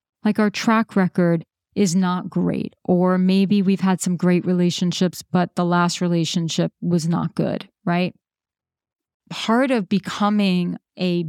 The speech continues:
better communicator in a relationship is having a voice, but using our voices to describe our feelings, for example, when we've been hurt in some way. So a lot of people think,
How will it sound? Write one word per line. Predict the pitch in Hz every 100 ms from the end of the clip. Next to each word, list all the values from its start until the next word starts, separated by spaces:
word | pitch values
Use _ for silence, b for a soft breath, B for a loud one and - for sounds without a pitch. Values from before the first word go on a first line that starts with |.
| 139
better | 190 185 208 214
communicator | 196 - 185 170 175 196 214 208 160 165 156 151 113 113 180 _ _ _ _
in | 196 190
a |
relationship | 180 180 190 220 202 - 175 160 175 151 156 - -
is | 190 170
having | - - 190 196 214 190
a |
voice, | 156 160 208 196 165 165 - -
but | -
using | 175 170 190 240 277 269 254 240 233 - -
our | 185
voices | 180 170 190 185 - 170 -
to | - 190
describe | 165 175 - - 180 170 170 170 -
our | 170
feelings, | 160 - 214 214 208 190 170
for | - 175
example, | 151 175 165 175 165 165
when | 170 170
we've | 160 175 160 -
been | 170 170 -
hurt | - - 175 - -
in | 135
some | - 107 -
way. | - - - - _ _ _ _ _ _ _ _ _ -
So | 202
a | 180
lot | 185 240
of | 262
people | 185 170 175 165
think, | 170 - -